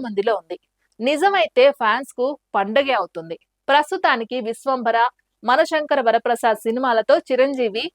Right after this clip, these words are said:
బిజీగా ఉన్నారు. రామ్ చరణ్, సందీప్ కాంబినేషన్ లో ఒక సినిమా రానుందని కూడా కొద్ది రోజులుగా ప్రచారం ఉంది. అయితే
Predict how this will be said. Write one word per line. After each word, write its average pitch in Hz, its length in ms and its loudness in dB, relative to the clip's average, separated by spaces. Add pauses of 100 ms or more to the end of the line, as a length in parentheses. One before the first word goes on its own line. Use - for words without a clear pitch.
(120)
బిజీగా 226 480 2
ఉన్నారు. 175 300 -6 (540)
రామ్ 285 420 4
చరణ్, 269 280 2 (120)
సందీప్ 254 400 0
కాంబినేషన్ 226 520 -2
లో 294 60 2 (120)
ఒక 233 120 -6 (100)
సినిమా 262 280 -2 (100)
రానుందని 240 560 -2
కూడా 214 180 4 (140)
కొద్ది 240 260 2
రోజులుగా 285 400 2 (120)
ప్రచారం 233 480 -2
ఉంది. 160 140 -14 (420)
అయితే 339 200 2